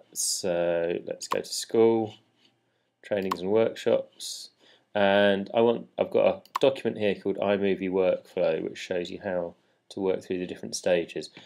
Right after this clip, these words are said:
and I want to put it on a memory stick. All I have to do, I just drag it and drop it, and you'll see it'll be added to the memory stick.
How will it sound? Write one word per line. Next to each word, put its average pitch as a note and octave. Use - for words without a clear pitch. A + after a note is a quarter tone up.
and G2+
I G#2+
want A2+
to -
put G2+
it -
on G2
a F#2+
memory F2
stick. -
All C3+
I A2
have G#2+
to F#2+
do, F2
I G2
just G2+
drag B2
it -
and F#2+
drop G#2
it, -
and F#2
you'll G2
see F#2+
it'll A2
be G#2
added F#2
to -
the F#2
memory F#2+
stick. -